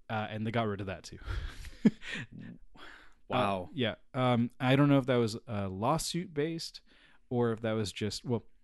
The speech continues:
Speaker 1: it was, I think it was more that, uh, they renovated the place to make it not look like a weird Chuck E.
Speaker 2: Like a,
Speaker 1: Cheese.
Speaker 2: like a, yeah, weird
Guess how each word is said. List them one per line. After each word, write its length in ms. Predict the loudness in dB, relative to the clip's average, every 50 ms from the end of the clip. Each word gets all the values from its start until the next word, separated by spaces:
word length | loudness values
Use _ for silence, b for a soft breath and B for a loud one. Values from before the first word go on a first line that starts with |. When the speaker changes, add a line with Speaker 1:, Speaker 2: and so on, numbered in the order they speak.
| -20 -20 _ -20 _ _ _ _ _ _ _ _ _ _ _ _ -4 0
Speaker 1:
it 80 | 4
was, 200 | 4 4 4 4
I 240 | 2 0 0 2 2
think 160 | 2 4 4
it 20 | 6
was 140 | 4 4 4
more 260 | 4 4 4 4 2
that, 220 | 2 0 -2 -4 -6 -8 -8
uh, 300 | -6 -6 -4 -4 -6 -8 -8
they 140 | -6 -4 -4
renovated 480 | -2 -2 -2 -2 -4 -4 -6 -6 -6 -6
the 60 | -6
place 320 | -6 -6 -6 -6 -6 -6 -8
to 140 | -8 -6 -6
make 140 | -4 -4 -6
it 60 | -6
not 240 | -8 -8 -8 -8 -8
look 180 | -10 -10 -8
like 180 | -8 -8 -8 -6
a 60 | -6
weird 440 | -6 -4 -4 -4 -4 -6 -8 -10 -12 -14 -20 -20 _ -20 -20 -20 -20 -20 _ -20 -12
Chuck 240 | -6 -6 -6 -4 -2
E. 40 | -2
Speaker 2:
Like 120 | -2 0
a, 40 | -2
Speaker 1:
Cheese. 100 | -2 -4
Speaker 2:
like 160 | -4 -6 -4
a, 40 | -2
yeah, 180 | -2 -2 -2 -2
weird 360 | -2 -2 0 0 0 -2 -6